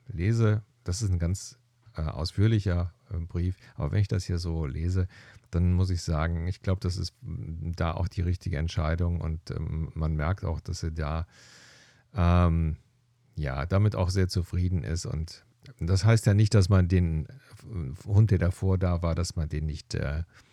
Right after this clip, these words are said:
äh, nicht mehr liebt oder so. Das ist einfach dann auch ein ganz anderes, ne? Das ist ja wie-, wieder ein verschiedener, ein anderer Hund. Also von daher finde ich das also auch nicht so schlimm, wenn jemand dann sagt, „Nee, ganz ohne Hund kann ich nicht.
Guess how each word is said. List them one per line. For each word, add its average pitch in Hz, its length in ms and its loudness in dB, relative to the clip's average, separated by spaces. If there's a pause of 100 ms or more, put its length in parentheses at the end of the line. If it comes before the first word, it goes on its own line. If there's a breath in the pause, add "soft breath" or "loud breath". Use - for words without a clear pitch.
(420 loud breath)
äh, 80 120 -6
nicht 76 160 -4
mehr 73 140 -4
liebt 76 260 -6
oder 78 220 0
so. 82 360 -2 (320 loud breath)
Das 98 380 -4
ist 107 140 2
einfach 101 260 4
dann 95 180 2
auch 85 140 -2
ein 95 120 0 (400)
ganz 95 240 2
anderes, 95 840 2
ne? 92 200 2
Das 92 120 0
ist - 80 -6
ja 95 100 4
wie-, 95 260 -4 (120)
wieder 101 200 2
ein 107 120 6
verschiedener, 104 720 0
ein 101 120 2
anderer 101 400 2
Hund. 73 460 -8
Also 78 240 -6
von 78 180 -8
daher 82 540 -2 (400 loud breath)
finde 104 240 4
ich 95 80 2
das 90 180 -2
also 87 200 -4
auch 90 120 0
nicht 92 140 4
so 87 100 0
schlimm, 95 360 2
wenn 92 280 2
jemand 90 360 -2
dann 85 160 -2
sagt, 90 240 -4
„Nee, 87 80 -2
ganz 85 240 -2
ohne 87 220 0
Hund 85 260 -2
kann 87 200 -2
ich 90 140 0
nicht. 92 260 0